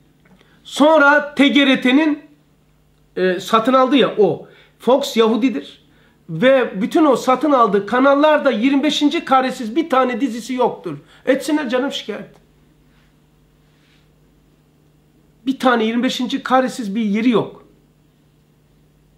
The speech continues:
Artık bu da Lazca söyledim artık. Daha Türkçesi size lazım.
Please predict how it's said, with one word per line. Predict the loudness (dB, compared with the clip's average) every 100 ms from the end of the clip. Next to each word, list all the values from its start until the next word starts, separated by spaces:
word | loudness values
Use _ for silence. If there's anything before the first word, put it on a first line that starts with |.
| _ _ -20 -18 -20 -8
Artık | -6 -4 -4 -6
bu | -4 -2
da | -4 -6 -2
Lazca | -2 0 -4
söyledim | -4 -4 -4 -4 -4
artık. | -6 -8 -10
Daha | -8 -8
Türkçesi | -10 -14 -14 -14 -18
size | -12 -10 -8
lazım. | -8 -10 -16